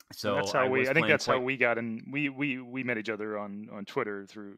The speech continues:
Speaker 2: poker, I think. Yeah.
Speaker 1: Probably, yeah, yeah, yeah, yeah. And, um, of course, now that there's no live poker, I'm, I'm back to kinda grinding online tournaments in Stars. It's like I'm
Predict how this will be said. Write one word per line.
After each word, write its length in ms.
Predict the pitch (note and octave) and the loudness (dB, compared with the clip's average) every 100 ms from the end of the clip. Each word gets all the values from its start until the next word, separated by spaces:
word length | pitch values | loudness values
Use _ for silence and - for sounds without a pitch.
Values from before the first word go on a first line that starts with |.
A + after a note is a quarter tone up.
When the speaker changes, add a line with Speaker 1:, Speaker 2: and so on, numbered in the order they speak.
| _ | _
Speaker 2:
poker, 360 | - A#2 - F#2+ | -6 -6 -6 -10
I 60 | F#2+ | -8
think. 320 | G#2+ G#2 - | -8 -10 -16
Yeah. 100 | G2+ G2 _ - - | -20 -20 _ -20 -16
Speaker 1:
Probably, 500 | - D3+ D3+ B2+ G2+ | 4 8 8 6 0
yeah, 360 | F2+ A2+ G#2 D#2+ - | -2 2 2 0 -6
yeah, 220 | G#2 G2 | -6 -4
yeah, 180 | F2+ F2+ | -4 -4
yeah. 260 | F2+ F#2+ D#2 _ - - - | -4 -6 -8 _ -20 -20 -6
And, 720 | G#2+ G#2+ G#2 G#2 G#2 G2+ G2 - | 2 4 6 6 4 0 -4 -4
um, 760 | G2 F#2+ F#2+ F#2+ G2 G2 F#2+ F#2 - | 2 4 4 2 0 -4 -6 -8 -12
of 100 | A2 | -6
course, 560 | A2 G#2 G2+ - - - - | -2 -2 -2 -8 -10 -16 -12
now 220 | G#2 G#2+ | -4 -2
that 100 | G#2+ | -2
there's 160 | G2+ G2 | -6 -8
no 220 | G#2 G2+ | -6 -6
live 400 | F#2+ F#2 G#2 - | -2 0 0 -2
poker, 440 | G2 F#2+ G2 F#2+ | -6 -6 -6 -6
I'm, 380 | - F#2 F2+ F2 F2 _ _ _ - | -8 -10 -10 -12 -16 _ _ _ -8
I'm 100 | A2+ | -2
back 220 | A#2+ C3+ | 0 0
to 40 | B2+ | -4
kinda 240 | B2+ A2+ | -6 -6
grinding 960 | G2 F#2+ F#2+ A2+ A2+ A2 G2+ G2 F#2 F#2 | -6 -6 -4 -4 -4 -4 -6 -6 -8 -8
online 460 | G2+ G#2+ G#2 G2 G2 | -8 -8 -6 -8 -8
tournaments 560 | G2+ G#2+ G2+ F#2 - | -6 -6 -6 -8 -10
in 140 | F#2 F2 | -12 -10
Stars. 680 | - F#2+ G#2 F#2 E2 D#2 - | -8 -4 -2 -2 -6 -12 -14
It's 180 | E2+ - | -14 -14
like 240 | E2 F#2 | -14 -12
I'm 240 | F2 E2+ | -12 -12